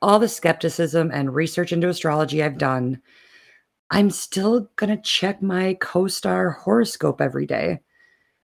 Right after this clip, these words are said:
I'm still gonna have conversations that include phrases like, "What, you know, he's a Cancer, so," and, "She is given strong Taurus vibes today. Yes,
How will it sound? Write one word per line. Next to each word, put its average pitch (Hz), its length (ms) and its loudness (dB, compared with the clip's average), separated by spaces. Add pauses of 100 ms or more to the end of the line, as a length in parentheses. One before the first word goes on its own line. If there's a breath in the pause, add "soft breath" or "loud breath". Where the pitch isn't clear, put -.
(220)
I'm 180 160 4
still 185 380 0
gonna 185 160 2
have 180 180 0
conversations 170 960 0
that 165 160 2
include 175 480 2
phrases 160 480 2
like, 156 380 2 (800)
"What, 160 340 0 (300)
you 170 220 4
know, 143 380 6
he's 185 260 2
a 208 60 6
Cancer, 147 760 -2
so," 131 720 0 (1400)
and, 151 420 4 (680)
"She 226 400 4
is 151 140 6
given 147 300 2
strong 208 1200 6
Taurus 185 400 0
vibes 170 340 0
today. 156 420 0
Yes, 156 500 -2